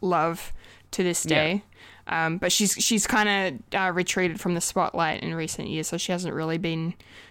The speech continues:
Speaker 1: uh, making anything publicly, I suppose. She's probably making music still, but it's not blowing up the way it was. But
Speaker 2: Yeah,
Speaker 1: she's
Speaker 2: fair
Speaker 1: very,
Speaker 2: enough.
Speaker 1: she's very talented, and yeah, ki-, that Killing Me Softly rendition
Speaker 2: Yeah.
Speaker 1: is super cool. Um,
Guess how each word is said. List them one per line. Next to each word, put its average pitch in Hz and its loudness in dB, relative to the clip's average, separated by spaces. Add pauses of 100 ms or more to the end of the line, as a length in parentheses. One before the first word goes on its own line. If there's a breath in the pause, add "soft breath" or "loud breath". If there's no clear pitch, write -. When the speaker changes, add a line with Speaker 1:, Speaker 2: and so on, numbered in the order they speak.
(140 loud breath)
Speaker 1:
uh, 170 2 (260)
making 233 4
anything 220 4
publicly, 196 0
I 160 2
suppose. 160 -2
She's - -4
probably 185 0
making 170 0
music 160 -6
still, 160 -2
but 147 -4
it's - -8
not 165 -4
blowing 165 -6
up - -8
the - -10
way 165 -6
it - -6
was. 165 -6 (320 soft breath)
But 202 2
Speaker 2:
Yeah, 247 4
Speaker 1:
she's 226 4
Speaker 2:
fair 170 6
Speaker 1:
very, 202 4
Speaker 2:
enough. - -8
Speaker 1:
she's 262 2
very 208 4
talented, 180 0
and 170 -2
yeah, 156 2
ki-, - -4
that 190 -2
Killing 202 4
Me 180 2
Softly 175 0 (500 loud breath)
rendition 175 -2 (320 loud breath)
Speaker 2:
Yeah. 143 4
Speaker 1:
is 135 0 (340 soft breath)
super - 0
cool. 165 -2 (680 loud breath)
Um, 196 4